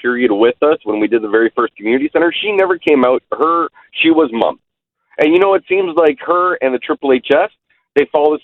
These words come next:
same routine. Let's just not answer any questions, and hopefully everything will fall into place.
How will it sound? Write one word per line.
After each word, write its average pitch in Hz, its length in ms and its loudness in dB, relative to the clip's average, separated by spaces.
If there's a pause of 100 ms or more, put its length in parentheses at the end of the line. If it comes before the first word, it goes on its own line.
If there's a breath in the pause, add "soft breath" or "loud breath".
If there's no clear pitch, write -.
same 135 140 0
routine. 123 460 -2 (340 loud breath)
Let's 139 240 2 (100)
just 151 200 0
not 143 180 0 (100)
answer 123 320 0
any 123 220 0
questions, 131 480 0
and 101 100 0
hopefully 127 520 0
everything 123 280 -2
will 110 160 2
fall 110 200 2
into 104 160 -4
place. - 260 0